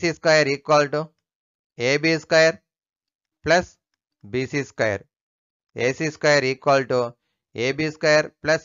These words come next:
B C square. ఏసీ వాల్యూ థర్టీన్ కాబట్టి థర్టీన్ square equal to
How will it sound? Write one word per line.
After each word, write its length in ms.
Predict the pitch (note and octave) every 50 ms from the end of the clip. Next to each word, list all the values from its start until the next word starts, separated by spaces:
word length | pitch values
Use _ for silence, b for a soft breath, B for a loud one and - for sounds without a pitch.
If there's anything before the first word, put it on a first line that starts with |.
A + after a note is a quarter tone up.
| - A#2 B2
B 120 | C3 C3 A2
C 100 | C#3+ C#3 B2 -
square. 240 | - A#2 G#2 G2+ G#2 - _ _ _ _ _ _ - B2+ C3+
ఏసీ 240 | D#3 E3+ D#3+ F#3+ F#3 F3+
వాల్యూ 240 | F3+ E3+ E3 D#3+ D#3 D3+ -
థర్టీన్ 300 | C#3 A#2+ - D#3 D3+ D3
కాబట్టి 200 | D3 C#3+ C#3 - -
థర్టీన్ 320 | D3+ - - D3 C#3+ C#3+ C#3 -
square 280 | - D3+ C#3+ D3 C#3+ D#3+ - _ _ _ _ _ - G#2+ A#2 C3
equal 320 | C3 - D3 D3 C#3+ C#3+ C3+
to 60 | D3